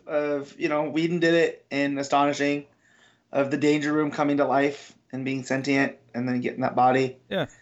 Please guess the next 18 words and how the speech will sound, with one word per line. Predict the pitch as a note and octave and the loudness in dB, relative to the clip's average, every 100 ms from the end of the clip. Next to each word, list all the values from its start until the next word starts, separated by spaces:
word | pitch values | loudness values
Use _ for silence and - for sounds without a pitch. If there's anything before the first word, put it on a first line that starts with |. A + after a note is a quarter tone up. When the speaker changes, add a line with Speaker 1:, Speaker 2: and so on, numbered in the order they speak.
| _ | _
Speaker 1:
So | - C#3 | -2 4
I, | C#3+ C#3 - - - C#3+ | 4 4 -2 -10 -8 -2
I | |
love | D3 | 0
the | C#3+ | 2
idea | D3 C#3+ C#3+ | 2 2 0
of | B2 | 0
the | C3+ | -2
sentient | D#3+ D3+ D3+ C#3 | -2 0 -2 -2
robot | C#3 C3 C3 | 0 2 2
villain. | C3+ C3+ C#3 C3+ _ _ _ _ - | 0 -4 -4 -6 _ _ _ _ -4
Speaker 2:
Yeah, | C3+ C3+ | 0 0
no, | C#3 F3 | 0 0
I'm, | E3 G#3+ | 2 0
I'm | G3 F#3+ | 0 -2
into | F#3 D3 | -6 -2
that. | C3 | 0
I, | - | 0